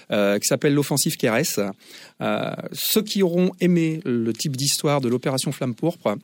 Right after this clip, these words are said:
euh, se retrouveront, je pense, dans le, dans l'offensive K R S. Euh, à savoir que j'ai gardé un, un, une trame de fond qui va être un petit peu thriller, qui va être suspense, mais j'ai pas voulu refaire la même chose. On va pas avoir cette fois-ci un héros très attachant.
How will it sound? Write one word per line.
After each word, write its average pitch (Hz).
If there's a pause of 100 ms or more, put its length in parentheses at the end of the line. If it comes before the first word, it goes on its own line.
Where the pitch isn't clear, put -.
(220)
euh, 143
se -
retrouveront, 139
je 135
pense, 143
dans 117
le, 107
dans 123
l'offensive 143
K 131
R 104
S. - (540)
Euh, 98
à 110
savoir 143
que 113
j'ai 117
gardé 127
un, 104 (400)
un, 101
une 117
trame 139
de 123
fond 147
qui 135
va 113
être 117
un 123
petit 123
peu 123
thriller, 123
qui -
va 120
être 107
suspense, 131 (440)
mais 135
j'ai 143
pas 214
voulu 214
refaire 180
la 165
même 156
chose. 131
On 131
va 139
pas 170
avoir 160
cette -
fois-ci 156
un 139
héros 135
très 143
attachant. 139